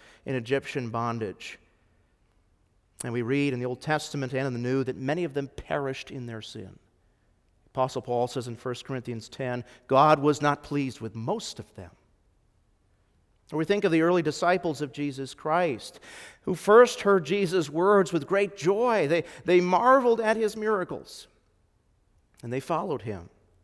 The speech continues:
And then in John six, we read, "They turned back, and they no longer followed him"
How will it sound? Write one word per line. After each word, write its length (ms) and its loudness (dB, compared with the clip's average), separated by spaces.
And 100 -10
then 100 -2
in 120 -2
John 260 -2
six, 380 -2
we 100 -2
read, 320 -2
"They 160 0
turned 400 -6
back, 480 -2
and 100 -8
they 120 -8
no 160 -6
longer 400 -2
followed 420 -6
him" 320 -16